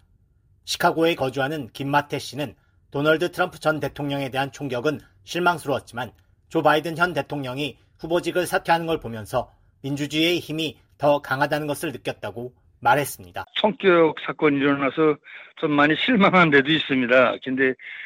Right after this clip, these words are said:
Speaker 2: 예, 그래도 민주주의가 더 강하다는 것을 또 많이 느끼게 됩니다. 민주주의 힘으로써, 예, 시민의식도 강해지고 전반적인 참여도가, 이, 많이, 이, 제-, 이, 제고되기 때문에,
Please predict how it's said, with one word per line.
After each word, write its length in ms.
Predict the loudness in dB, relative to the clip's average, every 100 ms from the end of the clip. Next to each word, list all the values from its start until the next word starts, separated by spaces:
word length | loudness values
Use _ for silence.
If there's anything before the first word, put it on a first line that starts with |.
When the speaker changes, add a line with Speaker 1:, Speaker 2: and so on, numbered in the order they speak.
| -14 -2
Speaker 2:
예, 80 | 0
그래도 440 | 6 6 6 6
민주주의가 680 | 4 0 -2 -2 2 4 4
더 100 | 4
강하다는 540 | 4 6 6 4 2
것을 260 | 0 -2 0
또 80 | 2
많이 240 | 2 2
느끼게 380 | -2 -6 -2 2
됩니다. 440 | 2 0 -2 -4 -4 _ _ -4
민주주의 540 | -2 -2 -2 2 2
힘으로써, 1040 | 0 -4 2 4 4 6 4 2 4 4 4 -6 -20 -20 -8
예, 100 | -8 -4
시민의식도 580 | 0 4 4 4 0 -6
강해지고 680 | -2 0 0 -2 -2 -2 -2 -8 -20 -20 -8
전반적인 500 | -2 2 2 2 -6 -4
참여도가, 680 | 0 2 4 2 4 4 4 -2 _ -20 -20 -18
이, 300 | -10 -8 -8 -2
많이, 280 | 2 2
이, 600 | 2 -2 -4 -12 _ -16 -16 -16 -4
제-, 160 | -2 -2 _ _ _ -14
이, 100 | -8
제고되기 500 | 0 2 4 4 2
때문에, 500 | 0 -2 0 0 -2